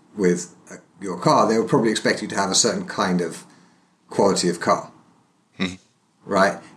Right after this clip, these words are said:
Speaker 1: That
Speaker 2: Yeah, no, that makes
Speaker 1: yeah,
Speaker 2: perfect
Speaker 1: it,
Speaker 2: sense.
Speaker 1: it's, it's, it's
Speaker 2: Yeah.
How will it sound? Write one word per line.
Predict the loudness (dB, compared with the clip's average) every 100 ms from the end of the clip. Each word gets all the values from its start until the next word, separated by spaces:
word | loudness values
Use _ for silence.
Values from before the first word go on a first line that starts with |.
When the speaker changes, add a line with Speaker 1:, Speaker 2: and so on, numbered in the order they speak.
| -20 _ _ _
Speaker 1:
That | 0 2 2 -2 -18 -20 _ _ _ -2
Speaker 2:
Yeah, | 0 2
no, | 0 0 0
that | 2
makes | 2 2
Speaker 1:
yeah, | 2
Speaker 2:
perfect | 2 4
Speaker 1:
it, | 2
Speaker 2:
sense. | 2 2
Speaker 1:
it's, | 2 0
it's, | 0 0 0 0
it's | 0 2 2 0 -4 -12 -2
Speaker 2:
Yeah. | 0